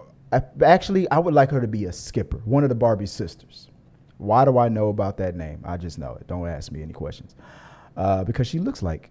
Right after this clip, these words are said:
um, Margot Robbie. Uh, Zoe Kravitz, stereotypical Barbie. Uh, Emma Stone comes, uh, in as just a Barbie. I don't care which, uh, what, she can be a politician Barbie. I don't care. Uh,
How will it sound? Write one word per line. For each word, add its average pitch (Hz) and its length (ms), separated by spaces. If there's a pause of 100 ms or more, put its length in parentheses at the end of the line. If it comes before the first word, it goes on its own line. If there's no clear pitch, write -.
um, 82 540 (160)
Margot 92 240
Robbie. 85 320 (640)
Uh, 123 140
Zoe 156 220
Kravitz, 156 400
stereotypical 123 760
Barbie. 135 380 (960)
Uh, 107 460
Emma 123 180
Stone 175 560 (440)
comes, 135 360
uh, 131 260
in 135 480
as 127 440
just 143 180
a 143 40
Barbie. 120 320
I 120 60
don't 123 140
care 117 160
which, 113 300
uh, 117 80
what, 104 300 (260)
she 123 100
can 110 220
be 104 220
a 98 120
politician 110 540
Barbie. 110 300
I 104 100
don't 98 140
care. 87 440
Uh, 90 480